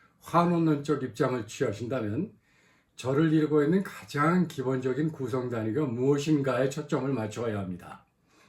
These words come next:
음, 세포겠죠. 그러니까 저를 구성하고 있는 세포의 특징, 본질을 규명하면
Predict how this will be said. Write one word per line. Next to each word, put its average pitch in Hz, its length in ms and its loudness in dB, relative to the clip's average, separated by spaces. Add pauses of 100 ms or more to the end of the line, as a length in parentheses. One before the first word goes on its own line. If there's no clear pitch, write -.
(440)
음, 143 180 -4
세포겠죠. 156 880 -2
그러니까 117 600 -6
저를 131 640 0
구성하고 120 720 -4
있는 151 360 0 (360)
세포의 127 960 -4
특징, - 640 -4
본질을 123 560 -2
규명하면 104 840 -2